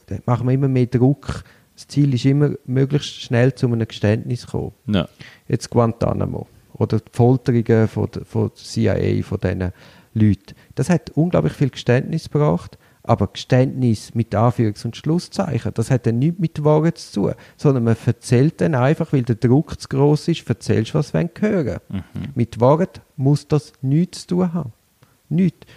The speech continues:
Speaker 1: Es hat einen Doc-Film auf dem Schweizer Fernsehen, wo man in der Mediathek noch findet. Dort geht es um Einvernahmetechniken von der C I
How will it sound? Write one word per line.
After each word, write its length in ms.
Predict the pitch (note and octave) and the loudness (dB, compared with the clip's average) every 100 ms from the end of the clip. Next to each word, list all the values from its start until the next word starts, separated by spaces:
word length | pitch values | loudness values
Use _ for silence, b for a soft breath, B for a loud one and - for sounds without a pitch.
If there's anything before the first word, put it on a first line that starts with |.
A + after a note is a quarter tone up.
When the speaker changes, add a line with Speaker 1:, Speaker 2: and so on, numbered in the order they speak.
| b | b
Speaker 1:
Es 160 | B2 D#3+ | -2 0
hat 180 | C#3+ C#3+ | 0 -2
einen 120 | C3+ | 2
Doc-Film 580 | D#3 E3 - E3+ D#3+ D#3 | 2 0 -2 0 2 0
auf 140 | C3+ | -2
dem 80 | C#3 | -4
Schweizer 360 | D3 C#3+ - | -2 -4 -4
Fernsehen, 460 | B2+ C#3 D#3+ - D#3 | -2 0 0 -2 -2
wo 100 | C#3 | 0
man 140 | C#3 | 0
in 80 | C3+ | 0
der 100 | C3+ | 0
Mediathek 720 | C3+ C3 C3+ - C3+ C3 - | 2 2 0 0 -2 -2 -2
noch 100 | B2+ | -4
findet. 480 | - D#3 F3 F#3 - B B - | -2 0 0 -4 -14 B B -2
Dort 140 | C#3 | 0
geht 220 | - C#3 | 2 2
es 60 | - | 2
um 100 | C3+ | -2
Einvernahmetechniken 1400 | C3 D#3+ D3+ D3 D3 C#3+ C#3 - - C#3 C#3 - C3 C#3 | 0 0 0 0 0 -2 -4 -8 -2 2 2 0 -4 -2
von 120 | C3 | 0
der 100 | A#2+ | -2
C 160 | - B2 | -2 -2
I 480 | A#2 A2 G#2+ G2 | 0 2 2 0